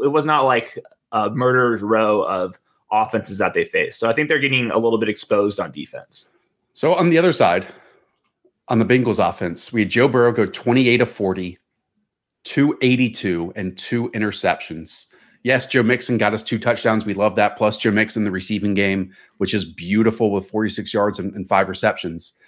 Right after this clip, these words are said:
Speaker 2: But I look at this, and again,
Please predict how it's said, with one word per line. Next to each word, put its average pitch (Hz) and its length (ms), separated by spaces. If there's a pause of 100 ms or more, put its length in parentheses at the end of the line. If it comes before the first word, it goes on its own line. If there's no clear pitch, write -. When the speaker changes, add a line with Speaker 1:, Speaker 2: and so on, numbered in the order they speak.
(300)
Speaker 2:
But 117 140
I - 20
look 190 200
at 113 120
this, - 420 (400)
and 110 360
again, 82 360